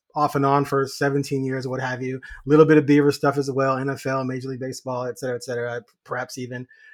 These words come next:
Uh, you are gonna be all over the map and have already been over, all over the map with Coin. You've done Seahawks, Ducks, Beavers, Blazers, Preps.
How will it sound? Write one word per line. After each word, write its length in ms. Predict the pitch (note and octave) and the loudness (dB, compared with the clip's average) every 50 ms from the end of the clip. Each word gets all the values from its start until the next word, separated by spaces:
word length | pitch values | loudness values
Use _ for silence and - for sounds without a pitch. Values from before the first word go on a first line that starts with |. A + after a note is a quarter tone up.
| - - - | -20 -12 -8
Uh, 320 | C3 C3+ C3+ C3 C3 C#3 D3+ | -4 -4 -2 -2 -2 -4 -4
you 460 | C#3 C3 C3 D#3 F#3+ A#3 B3+ G#3 E3 D#3 | -4 -2 2 4 6 6 8 8 8 8
are 120 | C3+ C#3+ | 8 6
gonna 160 | C#3+ D3 C#3 C#3 | 6 4 2 2
be 140 | C#3 C#3 - | 0 -4 -2
all 260 | - D3 C3+ C3+ - - | -2 -2 -2 -2 -2 0
over 180 | F3 F3+ D#3+ D#3 | 2 6 6 6
the 60 | C3 | 4
map 220 | B2 B2+ C3 C3+ | 4 0 -4 -4
and 80 | - B2 | -2 2
have 200 | C3 E3 F3+ E3 | 4 6 6 6
already 240 | D#3 C3 C3+ C3 B2+ | 4 2 2 0 0
been 160 | B2 C3 B2+ | -2 -4 -4
over, 280 | B2+ B2 A#2 A#2+ B2 - - | -4 -6 -8 -10 -12 -10 -8
all 180 | C3+ B2 A#2+ | -6 -4 -4
over 140 | A#2+ A#2+ A#2+ A#2 | -4 -6 -8 -12
the 60 | A2+ | -12
map 260 | A#2+ B2 B2 A2+ - | -10 -10 -10 -10 -12
with 140 | B2 B2+ - | -16 -20 -18
Coin. 360 | - - B2+ A#2+ B2+ C3 B2+ | -14 -12 -12 -10 -8 -8 -6
You've 140 | C#3 C3+ A#2+ | -8 -8 -8
done 160 | - - - | -10 -14 -12
Seahawks, 600 | - - - F3 D#3+ D#3 D3 C#3+ C#3 C3+ C3+ - - - | -10 -8 -2 0 2 4 4 4 2 0 -2 -6 -6 -4
Ducks, 300 | D3+ C#3 C#3 - - - | -4 -4 -4 -6 -10 -14
Beavers, 500 | B2 C3+ C#3 C#3 C3 C3 C#3 C3+ C3 B2 | -10 -6 -6 -4 -2 -2 -4 -4 -4 -8
Blazers, 600 | - C3 C3+ C#3 C3+ C3+ B2 C3+ C3 C3 C3 A#2+ - _ | -8 -4 -2 0 0 0 0 -2 -4 -6 -6 -8 -10 _
Preps. 460 | - E3 D3 C3+ C3+ - - - - | 0 2 2 2 0 -2 -6 -10 -10